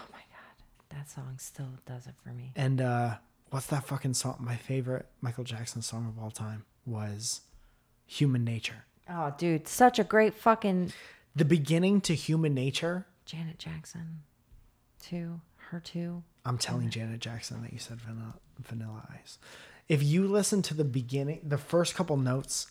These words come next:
Speaker 2: of Human Nature are what I believe you hear if you walk into heaven.
Speaker 1: <laughs>
Speaker 2: Do you remember? This, you know how, this is why I wouldn't want every song to sound like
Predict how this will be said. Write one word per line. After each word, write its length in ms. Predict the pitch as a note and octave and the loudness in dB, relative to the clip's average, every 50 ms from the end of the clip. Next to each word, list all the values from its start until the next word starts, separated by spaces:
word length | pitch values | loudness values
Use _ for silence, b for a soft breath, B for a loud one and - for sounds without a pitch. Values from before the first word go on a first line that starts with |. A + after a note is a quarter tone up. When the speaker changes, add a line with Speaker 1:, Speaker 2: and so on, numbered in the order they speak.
| _ | _
Speaker 2:
of 140 | - B2+ - | -6 -4 -4
Human 280 | - - C#3+ C#3 C#3+ C#3+ | 0 0 2 2 4 2
Nature 460 | C3 B2+ B2+ B2 - D#3+ D#3 D#3+ D#3+ - - _ - | 2 2 0 0 0 0 0 0 -2 -8 -16 _ 4
are 140 | C#3 C#3 C#3 | 4 6 6
what 240 | C3+ C3+ C#3+ C3+ - | 6 4 4 2 4
I 160 | - C#3 C#3 | 2 0 2
believe 460 | B2 C#3 C3 C3 C3+ C3+ C3+ A#2+ A2+ | 2 2 0 2 2 2 2 0 -2
you 180 | A#2+ A#2+ B2 B2 | -2 -2 -2 -4
hear 560 | A2 - - B2+ B2+ B2+ B2 A#2+ A2+ G#2+ G#2 - _ _ _ _ _ _ _ _ _ _ _ _ _ _ _ _ _ - | -4 -4 -2 0 0 2 2 0 0 -2 -6 -12 _ _ _ _ _ _ _ _ _ _ _ _ _ _ _ _ _ -6
if 120 | B2+ - | -4 -2
you 120 | C3 C3 | 0 0
walk 260 | A#2+ B2 A#2+ A2 - - | 0 0 -2 -2 -2 -4
into 160 | A#2+ A2 G#2+ | -4 -4 -6
heaven. 320 | G#2+ - A2+ A#2+ B2 A2+ B2 _ _ _ _ _ _ _ _ _ _ _ B B B B B B B B B - - - - | -6 -8 -10 -10 -12 -14 -16 _ _ _ _ _ _ _ _ _ _ _ B B B B B B B B B -12 -10 -2 0
Speaker 1:
<laughs> 300 | E3 D#3 D3 C#3 C#3 C#3 - b b b b b _ _ _ _ _ _ - - - - _ _ _ _ F#3+ G3 B B B B F3+ F3 D#3+ C#3+ D#3+ _ _ _ - - - - - _ - | 2 2 2 0 -2 -4 -8 b b b b b _ _ _ _ _ _ -20 -20 -20 -20 _ _ _ _ -12 -10 B B B B -14 -14 -14 -14 -16 _ _ _ -20 -20 -20 -20 -20 _ -8
Speaker 2:
Do 100 | - C#3 | -2 2
you 100 | C#3+ C#3 | 2 4
remember? 520 | C#3 D3 D3 C#3+ C3+ C#3 C#3+ D#3+ F3 F#3+ - _ _ _ _ _ _ _ _ _ _ _ _ _ _ _ _ _ B B B B B B B | 4 4 2 2 2 0 0 -2 -4 -4 -8 _ _ _ _ _ _ _ _ _ _ _ _ _ _ _ _ _ B B B B B B B
This, 480 | C#3 C#3 E3+ A#3 B3 A#3+ - - - - _ - _ _ _ | 6 12 12 12 12 12 6 -2 -4 -12 _ -20 _ _ _
you 220 | A3+ F#3 E3+ F#3+ | 4 8 10 10
know 160 | G#3+ B3+ C#4 | 10 10 6
how, 520 | C4 A#3+ C4+ C4+ C4 C4 A#3+ A3 G#3+ E3+ - - | 2 2 2 2 4 4 4 2 2 0 0 0
this 300 | E3+ G#3+ D4 D4+ - D4 | 6 8 8 8 8 4
is 160 | D4 G#3+ - | 2 4 4
why 180 | A3+ A3 A#3 | 6 8 8
I 40 | A3 | 8
wouldn't 280 | G3+ F#3 G3 G#3+ G#3 G3 | 8 8 6 6 6 4
want 300 | E3+ E3 E3+ E3 D#3 - - | 4 4 4 4 2 0 -2
every 200 | D3+ C#3 D3 C#3+ | 2 4 4 4
song 260 | - - D3 C#3 C3+ | 4 4 2 0 0
to 100 | B2 - | -2 -4
sound 280 | - - C#3 C3 B2+ A#2+ | -4 -2 0 0 0 0
like 220 | A2+ A2+ A2+ - | -2 -2 -4 -8